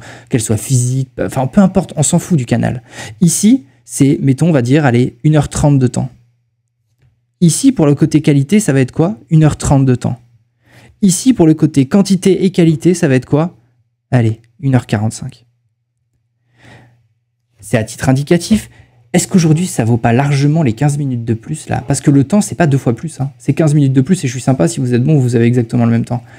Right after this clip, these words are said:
C'est juste un petit peu et encore plus long d'arriver à passer ces quarante calls pour avoir quatre opportunités. Mais si vous faites ça tous les jours, et que vous avez tous les jours deux fois plus d'opportunités, sachant qu'une opportunité, ça peut être plein de choses, hein. Quelqu'un qui a un vrai intérêt maintenant,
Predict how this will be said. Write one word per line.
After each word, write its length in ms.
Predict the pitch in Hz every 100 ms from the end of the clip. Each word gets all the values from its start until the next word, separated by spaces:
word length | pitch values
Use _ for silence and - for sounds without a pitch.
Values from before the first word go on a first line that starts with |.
| - - _
C'est 340 | - 156 - -
juste 540 | 135 139 196 269 -
un 80 | 151
petit 360 | 143 - - - _
peu 180 | 202 180
et 80 | 127
encore 300 | 117 113 -
plus 140 | 190
long 180 | 220 277 _ _ - - - -
d'arriver 420 | 135 190 196 196
à 80 | 156
passer 280 | 185 190
ces 160 | 185 156
quarante 320 | 151 139 147
calls 140 | 196 165
pour 180 | 147
avoir 200 | 127 156
quatre 240 | - 143 -
opportunités. 540 | 131 - - 120 147
Mais 80 | 147
si 220 | 156 262
vous 80 | 196
faites 180 | 143 123
ça 160 | -
tous 160 | 117 139
les 100 | 127
jours, 360 | 120 120 - - _ _ _
et 60 | 120
que 60 | 127
vous 100 | 120
avez 160 | 113
tous 160 | 113 185
les 100 | 165
jours 220 | 139 135
deux 160 | 120 160
fois 220 | 160 143
plus 180 | 165 143
d'opportunités, 720 | 127 110 - 117 123 208 220
sachant 200 | 131 160
qu'une 120 | 151
opportunité, 400 | 131 127 131 180
ça 120 | 139
peut 60 | 117
être 80 |
plein 140 | 107 160
de 40 |
choses, 220 | - 113
hein. 80 | 139 - - -
Quelqu'un 260 | - 117 147
qui 120 | 113
a 60 | 98
un 60 |
vrai 160 | 104 117
intérêt 320 | 123 127 123
maintenant, 380 | 120 127 165